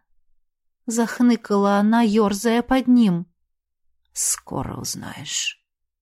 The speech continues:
пробормотал он, сдавливая её груди в руках и поочерёдно накрывая губами то одну, то другую вершинку.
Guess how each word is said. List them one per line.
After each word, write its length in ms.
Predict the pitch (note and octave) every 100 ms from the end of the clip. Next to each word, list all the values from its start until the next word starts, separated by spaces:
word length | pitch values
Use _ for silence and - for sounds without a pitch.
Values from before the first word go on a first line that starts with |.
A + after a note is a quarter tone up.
| _ _ _ _ _ _ G3+
пробормотал 800 | F#3 F3+ F3 F3 F3 - F3 F3+
он, 180 | F#3 F#3
сдавливая 800 | F3+ F#3+ F#3+ F3+ E3+ E3+ E3+
её 340 | F3 F#3+ F#3 F3+
груди 420 | F#3 A3 G3 F3+
в 60 | F#3
руках 520 | F#3+ - A3+ A3 G3+
и 60 |
поочерёдно 800 | G3 G3 F#3+ - G#3+ A3+ B3+ B3+
накрывая 600 | A#3+ A#3+ A3+ A3 G#3 G3
губами 540 | F#3+ G3 F#3 F#3+ F#3 F3+
то 220 | - F3
одну, 520 | E3+ F3 F3+ F#3 G#3
то 120 | G#3+
другую 500 | G3+ G#3 F#3 E3 E3+
вершинку. 800 | F#3+ G3+ - A#3 G3 E3+ - -